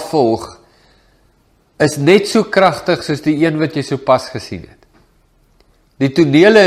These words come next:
in die troonkamer van God is lewensveranderend vir ewig. Die krag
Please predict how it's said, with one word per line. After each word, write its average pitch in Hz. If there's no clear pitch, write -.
in 151
die 143
troonkamer 156
van 117
God 139
is 110
lewensveranderend 131
vir 160
ewig. 104
Die 127
krag 214